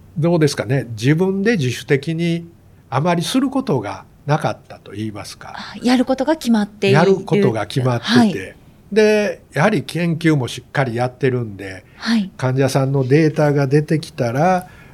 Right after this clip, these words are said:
Speaker 1: こういうスプレッドシートに今日のデータを書き込んで
Speaker 2: うん。
Speaker 1: とかですね。
Speaker 2: はい。
Speaker 1: そういう仕事はいっぱい回ってきましたけども、
Speaker 2: はい。
Speaker 1: 主体的に患者さんの治療とかですね。
Speaker 2: うん。
Speaker 1: そういうことはあんまりなかっ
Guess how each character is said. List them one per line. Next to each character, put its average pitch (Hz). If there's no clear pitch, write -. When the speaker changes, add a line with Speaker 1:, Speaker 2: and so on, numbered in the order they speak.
Speaker 1:
こ 117
う 113
い 113
う 107
ス -
プ 120
レ 120
ッ 110
ド 110
シ 131
ー 110
ト 101
に 151
今 131
日 117
の 104
デ 110
ー 107
タ 101
を 98
書 107
き -
込 110
ん -
で 95
Speaker 2:
う -
ん。 180
Speaker 1:
と -
か 87
で 78
す -
ね。 98
Speaker 2:
は 240
い。 196
Speaker 1:
そ 240
う 240
い 226
う 226
仕 214
事 196
は 165
い 107
っ 107
ぱ -
い 117
回 139
っ -
て 139
き 131
ま 127
し -
た 101
け 98
ど 95
も、 95
Speaker 2:
は -
い。 -
Speaker 1:
主 -
体 269
的 226
に 214
患 123
者 117
さ 117
ん 117
の 123
治 -
療 127
と 127
か -
で -
す -
ね。 107
Speaker 2:
う -
ん。 -
Speaker 1:
そ 214
う 226
い 220
う 214
こ 202
と 160
は 98
あ -
ん 98
ま 107
り 104
な 123
か 110
っ 95